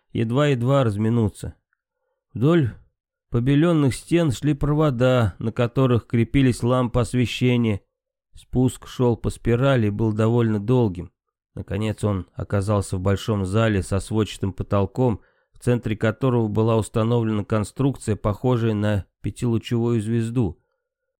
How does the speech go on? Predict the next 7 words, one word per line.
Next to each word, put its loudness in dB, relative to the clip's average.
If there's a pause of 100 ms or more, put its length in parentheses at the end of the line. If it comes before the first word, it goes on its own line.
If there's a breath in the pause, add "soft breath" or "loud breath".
(300)
В -20
конце -2
каждого 0
луча 0
находился 0
блок -2
соленоидов 2